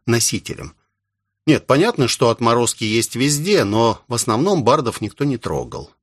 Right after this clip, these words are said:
Лешек придумал отличную легенду для поездки Олега. С тракта они свернули на восток, по направлению к Тарку – не доезжая лиг сто до Вилла.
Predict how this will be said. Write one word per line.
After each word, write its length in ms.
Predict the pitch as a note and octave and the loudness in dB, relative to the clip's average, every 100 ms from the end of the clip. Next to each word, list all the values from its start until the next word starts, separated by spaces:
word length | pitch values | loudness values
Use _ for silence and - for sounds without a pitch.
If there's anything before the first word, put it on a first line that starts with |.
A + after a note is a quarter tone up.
| _ | _
Лешек 400 | G#2+ D#3+ D#3 B2+ | 0 2 0 -4
придумал 560 | - B2+ A2 D3 C#3 B2+ | -4 -2 2 2 2 0
отличную 640 | B2+ - B2+ E3+ - A2+ A2 | -4 -4 -4 -2 0 2 4
легенду 600 | A2+ G2+ A#2 C3 A2 G2+ _ _ _ | 2 0 0 0 0 -4 _ _ _
для 180 | - A2+ | -2 -2
поездки 600 | - G#2 G#2 G#2 - A2 - | 0 -2 -2 -4 -2 -4 -2
Олега. 520 | A2+ F#2+ D2 D2 - _ _ _ _ _ _ _ _ _ _ _ _ _ | -4 -4 -6 -10 -12 _ _ _ _ _ _ _ _ _ _ _ _ _
С 140 | - - | -8 -2
тракта 480 | A2 C#3+ E3 - E3 | 2 2 2 0 0
они 260 | C#3 C3 | 2 0
свернули 540 | A#2+ A2 G2+ G#2+ B2 A#2 | 0 -2 -2 0 0 0
на 120 | G#2+ | 0
восток, 640 | G#2+ - - F#2+ - - - | 0 -2 -2 -4 -6 -10 -8
по 160 | - G2+ | -2 0
направлению 680 | G2 F#2+ A2 A2 G#2+ G2 G2+ | 0 -2 0 0 -2 -2 -8
к 80 | |
Тарку – 480 | - C3 C#3+ - B2 - _ _ _ | -2 0 0 0 -2 -2 _ _ _
не 120 | C3+ | 0
доезжая 580 | D3 C3+ B2 G#2+ B2 A2+ | 2 2 2 2 2 2
лиг 300 | A2 B2+ - | 2 0 -2
сто 440 | - - B2 B2 - - | -4 0 0 0 -4 -10
до 300 | G2 B2 - | 0 2 0
Вилла. 560 | A#2+ A2 G2 D#2+ D2 | -2 -4 -4 -6 -10